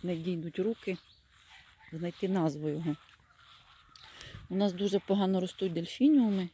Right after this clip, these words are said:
а це, ось гляньте, такий голубий колір, ніжний. І в тому році вона була низенька, в цьому році висока виросла рослинка. Не знаю, як називається, треба шукати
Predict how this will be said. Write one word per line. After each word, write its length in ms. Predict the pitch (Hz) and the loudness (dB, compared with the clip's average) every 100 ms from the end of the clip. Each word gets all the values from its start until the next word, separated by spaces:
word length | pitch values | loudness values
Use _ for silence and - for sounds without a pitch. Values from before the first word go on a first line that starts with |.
| - - | -10 -10
а 80 | 180 | -10
це, 260 | - 226 | -4 -2
ось 140 | 220 190 | -2 -4
гляньте, 400 | 185 160 - 170 - _ _ _ - _ - - _ _ _ _ - | -2 -4 -6 -14 -16 _ _ _ -20 _ -20 -20 _ _ _ _ -18
такий 400 | 185 - 190 175 _ _ _ _ _ - _ _ _ _ _ _ - | -14 -6 -6 -6 _ _ _ _ _ -20 _ _ _ _ _ _ -12
голубий 540 | 180 185 190 175 190 - | -6 -6 -6 -4 -4 -6
колір, 360 | - 233 233 196 - | -2 -2 -2 -4 -6
ніжний. 560 | 190 180 175 165 175 - _ _ _ _ _ - _ _ _ - | -4 -4 -4 -8 -8 -12 _ _ _ _ _ -20 _ _ _ -10
І 120 | 233 | -8
в 40 | 285 | -6
тому 300 | 247 269 269 | -2 0 2
році 260 | 277 - | 0 0
вона 140 | 247 247 | -2 0
була 200 | 233 233 | 0 0
низенька, 520 | 233 214 254 294 240 | 0 2 2 2 -2
в 40 | |
цьому 300 | - 247 247 | -2 0 2
році 320 | 247 247 - | 2 0 -2
висока 520 | 247 247 - 175 - 170 | -2 -2 -2 -4 -2 -4
виросла 580 | 170 170 170 - 170 160 _ _ - - _ - | -2 -2 -4 -8 -10 -10 _ _ -20 -20 _ -4
рослинка. 640 | 180 - 175 170 160 - | -4 -4 -2 -2 -4 -4
Не 180 | 175 208 | -4 -2
знаю, 200 | 180 165 | 0 -2
як 140 | 160 | 0
називається, 720 | 170 156 156 165 190 214 - - | -2 -2 -4 -2 0 -2 -4 -6
треба 320 | 180 160 160 | -4 -4 -6
шукати 600 | - - 160 160 - | -10 -8 -4 -4 -4